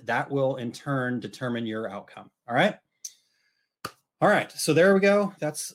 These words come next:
that's my pitch on asking. If anybody else has any feedback, thoughts,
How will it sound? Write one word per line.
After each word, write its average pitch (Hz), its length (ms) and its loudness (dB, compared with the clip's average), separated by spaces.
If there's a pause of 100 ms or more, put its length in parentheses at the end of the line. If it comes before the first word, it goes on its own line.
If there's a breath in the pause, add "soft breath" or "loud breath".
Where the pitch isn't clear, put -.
(140)
that's 147 260 -2
my 147 440 -6 (180)
pitch 175 380 -4
on 135 160 -6
asking. 160 640 -6
If - 120 -16
anybody 139 400 0
else 143 300 -4
has 127 180 -2
any 123 300 -6 (140)
feedback, 156 560 0
thoughts, 147 540 -4